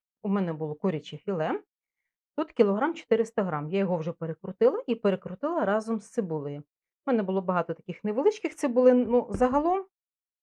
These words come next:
по розміру це як отаких от два курячих яйця. Сюди потрібно перекрутити. Далі у нас тут все опціонально. От два яйця ще взяла. Борошно потрібно буде, бо фарш буде рідкувати.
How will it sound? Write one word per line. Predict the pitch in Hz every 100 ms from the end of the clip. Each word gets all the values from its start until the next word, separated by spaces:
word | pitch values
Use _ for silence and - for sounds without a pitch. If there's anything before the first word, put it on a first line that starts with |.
| _ _ -
по | 269 233
розміру | 247 240 226 220 208
це | 359
як | 339 -
отаких | 196 208 240 233
от | 185
два | 175 226 233 -
курячих | 208 208 196 -
яйця. | 170 156 151 143 _ _ _ _ _ _
Сюди | 190 165
потрібно | - 156 165 165
перекрутити. | 160 165 160 160 - 151 - 156 - - _ _ _ _ _ _ 220
Далі | 226 349 349
у | 294
нас | 262 247
тут | 254 -
все | - 277 285 240 - _
опціонально. | 208 - 226 190 147 139 147 -
От | 175 _ _
два | 208 247
яйця | 226 190 285 302
ще | - 269
взяла. | 233 247 233 247 247 _ _ _ _ -
Борошно | 277 269 - 247
потрібно | 240 233 220 220
буде, | 208 214 208
бо | 190 202
фарш | 196 214 202 202
буде | 196 190
рідкувати. | 190 196 - 190 185 180